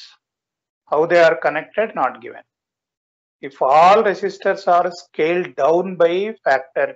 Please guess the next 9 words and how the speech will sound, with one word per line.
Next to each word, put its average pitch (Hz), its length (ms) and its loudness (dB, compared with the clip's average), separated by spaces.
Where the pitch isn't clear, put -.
ten, 139 300 -6
all 160 400 4
source 185 360 0
voltages 180 760 -4
are 175 260 0
scaled 170 520 -4
up 135 220 0
by 175 240 2
factor 135 560 -4